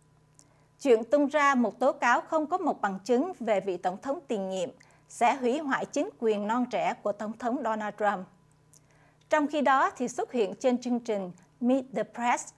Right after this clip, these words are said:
của đài N B C hôm Chủ nhật, ông James Clapper, giám đốc tình báo quốc gia dưới thời Tổng thống Obama, nói, không có gì chứng minh lời tố cáo của Tổng thống Donald Trump.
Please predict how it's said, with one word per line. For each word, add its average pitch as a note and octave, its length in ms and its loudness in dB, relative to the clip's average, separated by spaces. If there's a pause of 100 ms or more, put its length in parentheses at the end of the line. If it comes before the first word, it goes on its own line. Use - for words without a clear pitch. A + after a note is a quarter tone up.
của G3+ 100 -2
đài G#3 440 0
N G#3 120 -6
B A3+ 40 -4 (200)
C A3 220 0
hôm A3 180 -6
Chủ G3 120 -10
nhật, A3+ 240 0 (480)
ông B3+ 180 4
James B3 280 2
Clapper, A#3 580 2 (280)
giám C#4 260 0
đốc B3 200 6
tình G3+ 220 0
báo G#3 200 2
quốc F#4+ 180 -6
gia A#3 220 0
dưới A#3 200 -2
thời B3 200 -2
Tổng G3 260 -4
thống A#3 280 -6
Obama, G#3 420 0
nói, G#3 380 0 (480)
không D#4+ 220 6
có E4 120 0
gì C4+ 240 0
chứng D4 260 -4
minh C#4+ 180 2
lời G#3 180 2
tố A#3+ 180 -2
cáo A#3+ 320 0
của F3+ 300 -4
Tổng F#3+ 240 -4
thống A#3+ 220 -6
Donald G#3 320 -2
Trump. G3 300 0